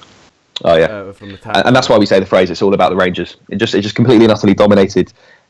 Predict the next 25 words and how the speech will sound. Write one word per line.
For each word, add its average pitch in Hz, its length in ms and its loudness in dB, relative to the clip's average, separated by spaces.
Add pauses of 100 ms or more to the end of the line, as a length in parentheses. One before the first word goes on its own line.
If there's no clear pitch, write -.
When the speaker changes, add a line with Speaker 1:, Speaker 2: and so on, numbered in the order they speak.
(180)
Speaker 1:
uh, 104 300 2
the 113 100 -4
news. 123 180 0
But - 160 0
what, 160 160 0
what 147 220 0
I 127 100 -2
think, - 440 -8
uh, 117 180 -4
a 131 80 -2
lot 135 120 0
of 123 120 -4
Rangers 127 280 -4
fans 113 220 -2
are 104 40 -4
yet 110 220 -2
to 110 80 -8
realise, 120 340 4
and 101 80 -2
I'm 104 40 -6
sorry 107 240 0
to 104 100 -18
say 123 200 0
this, 90 260 -4
it 139 140 0